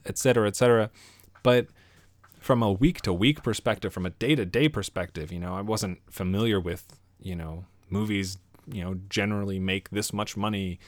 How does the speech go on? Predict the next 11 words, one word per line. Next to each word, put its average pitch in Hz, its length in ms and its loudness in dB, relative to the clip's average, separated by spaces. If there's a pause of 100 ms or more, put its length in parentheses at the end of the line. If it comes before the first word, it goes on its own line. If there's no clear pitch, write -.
(200)
on 92 180 -4
their 90 120 -4
first - 540 -4
Saturday 101 560 2
relative 95 440 -2
to 95 100 -6
their 92 140 -2
first - 340 -6
Friday. 95 580 0
And, 85 220 -8
and 90 260 -10